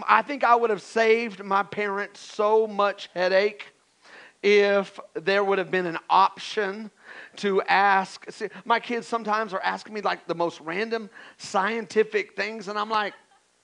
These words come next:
"Do I look like Google to you?" I, I, I don't, listen, y-, young people have it so good today. S-, seriously, y-, y'all, y'all don't even know. Listen,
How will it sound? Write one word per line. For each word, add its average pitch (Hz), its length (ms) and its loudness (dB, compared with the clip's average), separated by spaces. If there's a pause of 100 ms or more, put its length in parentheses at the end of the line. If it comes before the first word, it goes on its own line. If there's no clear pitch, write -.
(500)
"Do 220 120 -2
I 330 60 6
look 494 300 6
like 440 80 -8
Google 466 260 6
to 453 120 4
you?" 440 340 4 (280)
I, - 220 2
I, 403 420 4
I 494 60 0
don't, 302 260 2 (280)
listen, 349 320 0 (240)
y-, 254 260 -2
young 392 300 4
people 392 240 0
have 247 180 0
it 214 100 0
so 254 340 0 (120)
good 240 240 0
today. 180 480 0 (320)
S-, - 300 -18
seriously, 349 640 2
y-, 262 180 2
y'all, 392 180 4 (120)
y'all 330 140 2
don't 370 180 0
even 320 200 -4
know. 320 380 4 (300)
Listen, 285 400 -2